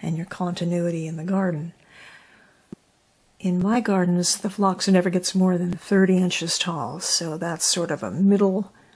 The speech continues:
of the garden plant, but where you live, it might get taller. It's supposed to get thirty-six, thirty-eight inches tall, but generally here it doesn't.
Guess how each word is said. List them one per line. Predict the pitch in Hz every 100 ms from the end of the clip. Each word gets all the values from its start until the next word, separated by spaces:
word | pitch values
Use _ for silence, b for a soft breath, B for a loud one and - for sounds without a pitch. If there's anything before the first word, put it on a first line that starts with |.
| _
of | 196 185
the | 190
garden | 180 180 175 160
plant, | - 165 151 -
but | - -
where | 208 190
you | 196 254
live, | 269 262
it | 190
might | 202 208
get | - 185
taller. | - 180 180 - -
It's | -
supposed | - - 214 294 302 -
to |
get | 262 226 -
thirty-six, | - 208 208 202 202 185 -
thirty-eight | - 185 175 165 160
inches | 156 - 165
tall, | - 175 160 180 B B B _
but | 180
generally | - 185 180 180 180
here | 156 185 170
it | -
doesn't. | - 165 - 156 -